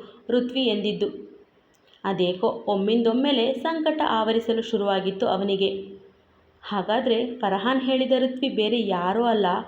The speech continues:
ಅದು ಇವಳೇ. But ಫರ್ಹಾನ್ಗೆ ಇವಳು ಹೇಗೆ? ನೋನೋ, ಅದು ಹೇಗಾಗುತ್ತೆ? ಋತ್ವಿ ನನ್ನವಳಲ್ವಾ? I mean, ಅಂದ್ರೆ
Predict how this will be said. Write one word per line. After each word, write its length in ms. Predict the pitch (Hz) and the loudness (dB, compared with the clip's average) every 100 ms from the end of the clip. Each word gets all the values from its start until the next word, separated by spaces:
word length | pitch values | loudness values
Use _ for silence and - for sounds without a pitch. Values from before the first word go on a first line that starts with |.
| - - - | -12 -14 -2
ಅದು 180 | 349 359 | 0 4
ಇವಳೇ. 360 | 247 240 214 196 226 - - - - _ 233 | 4 4 2 2 0 -6 -14 -20 -20 _ -2
But 200 | 269 269 | -2 0
ಫರ್ಹಾನ್ಗೆ 640 | - 190 - 233 254 254 | -2 -2 -2 0 2 2
ಇವಳು 380 | 254 247 254 254 254 247 - - - - | 2 2 4 4 2 0 -2 -10 -14 -4
ಹೇಗೆ? 380 | 311 339 302 269 269 - - | 0 0 2 2 0 -6 -4
ನೋನೋ, 240 | 214 226 285 - - - - | 0 2 0 -2 -10 -14 -4
ಅದು 120 | 208 | -2
ಹೇಗಾಗುತ್ತೆ? 640 | 214 254 285 277 262 262 262 262 - - _ _ _ _ _ _ _ 220 | 2 2 2 0 0 2 2 0 -10 -20 _ _ _ _ _ _ _ -2
ಋತ್ವಿ 460 | 262 247 233 240 | 0 0 0 0
ನನ್ನವಳಲ್ವಾ? 800 | 240 190 202 240 240 226 202 196 196 - - - - - 220 | 0 0 2 2 4 4 4 2 0 -6 -18 -20 -20 -6 0
I 120 | 226 | 4
mean, 300 | 226 226 226 220 226 226 - - - | 4 4 4 2 -2 -6 -12 -20 -6
ಅಂದ್ರೆ 360 | 208 226 254 | 0 2 4